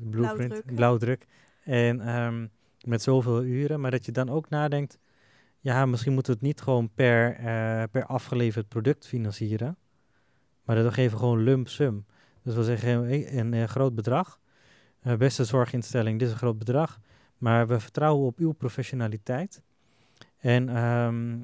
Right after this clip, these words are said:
Speaker 1: eh, die zorginstelling gaat dan vervolgens zelf goed nadenken, wat is de best mogelijke manier om die zorg, eh, te leveren aan mensen. En ik denk dat dat op die manier doen, dat, eh, dan veel meer de mens, de patiënt centraal komt te staan en dat professionals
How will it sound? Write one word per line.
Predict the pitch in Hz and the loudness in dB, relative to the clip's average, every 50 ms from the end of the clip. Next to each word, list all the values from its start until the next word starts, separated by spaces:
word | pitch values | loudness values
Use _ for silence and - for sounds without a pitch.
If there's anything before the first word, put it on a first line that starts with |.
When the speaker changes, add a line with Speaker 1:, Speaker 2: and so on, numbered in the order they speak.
| - 117 | -8 -8
Speaker 1:
eh, | 123 117 117 117 113 113 113 104 | -6 -4 -4 -4 -4 -4 -4 -6
die | 120 127 127 120 131 120 | -6 -6 -4 -2 -2 -2
zorginstelling | 101 - 135 147 139 - 139 - - 131 120 123 - | -2 0 -2 -2 -2 -2 -4 -4 -2 -2 -2 -2 -4
gaat | 120 117 | -4 -4
dan | 117 107 | -4 -4
vervolgens | 113 107 117 127 110 117 107 - | -4 -2 -2 -2 0 0 -2 0
zelf | - 135 143 170 170 - | 2 2 4 4 2 0
goed | - - - 175 185 - | -2 -6 -4 -4 -2 -2
nadenken, | 151 147 151 156 156 151 151 156 151 139 143 120 | -2 -2 -2 -2 -2 -2 -4 -4 -4 -4 -6 -4
wat | 113 123 - - | -6 -6 -6 -6
is | 110 - | -10 -8
de | 120 113 | -10 -10
best | 113 - 147 151 - - | -6 -4 -4 -4 -4 -4
mogelijke | 135 127 131 120 - 127 120 - 123 | -4 -4 -2 -2 -2 -4 -6 -4 -6
manier | 120 117 120 120 120 | -4 -4 -2 -2 -2
om | 113 113 - _ _ _ _ _ _ _ | -4 -6 -10 _ _ _ _ _ _ _
die | - 127 120 113 | -4 0 0 2
zorg, | 107 120 123 127 123 - - _ _ - | 2 4 2 2 2 -2 -10 _ _ -18
eh, | - 131 | -12 -12
te | 113 - 143 123 | -8 -4 -2 -2
leveren | 117 120 120 120 107 117 113 101 | 0 0 0 -2 -2 -6 -8 -8
aan | 104 107 | -8 -8
mensen. | 107 107 107 104 - - 101 - _ _ _ _ _ _ _ _ _ _ _ _ _ _ | -8 -8 -8 -10 -10 -14 -16 -16 _ _ _ _ _ _ _ _ _ _ _ _ _ _
En | - 127 123 | -2 2 4
ik | 131 117 | 4 6
denk | 143 143 131 | 4 4 4
dat | 143 123 | 2 0
dat | 127 123 113 | 0 -2 -2
op | 127 110 113 | -2 -4 -2
die | 139 160 | -2 0
manier | 160 151 147 156 147 120 | 0 0 0 0 -2 0
doen, | 131 143 180 196 - _ _ _ _ _ _ _ _ _ _ _ _ - | -2 -2 -4 -4 -10 _ _ _ _ _ _ _ _ _ _ _ _ -8
dat, | 131 127 131 131 - - | -4 -2 -2 -2 -2 -4
eh, | 131 123 117 | -6 -4 -4
dan | 123 120 110 | -4 -4 -4
veel | - 160 165 165 | -2 -2 0 0
meer | 147 127 117 104 | 0 0 0 0
de | 113 104 | 0 -2
mens, | 107 110 131 151 - - - - | -2 -2 -4 -4 -8 -12 -16 -14
de | - | -12
patiënt | - 113 107 - - 120 131 143 - | -8 -8 -8 -6 -4 -6 -6 -6 -8
centraal | - 139 127 - 135 135 131 139 | -10 -10 -8 -6 -4 -4 -4 -4
komt | - - 127 120 | -6 -8 -12 -12
te | - - | -12 -14
staan | - 135 131 147 143 | -10 -8 -8 -6 -6
en | 117 | -6
dat | 110 113 104 - | -6 -6 -6 -8
professionals | - 110 - - 165 156 - - 139 120 110 104 - | -10 -8 -2 0 0 0 0 -4 -4 -2 -2 -4 -6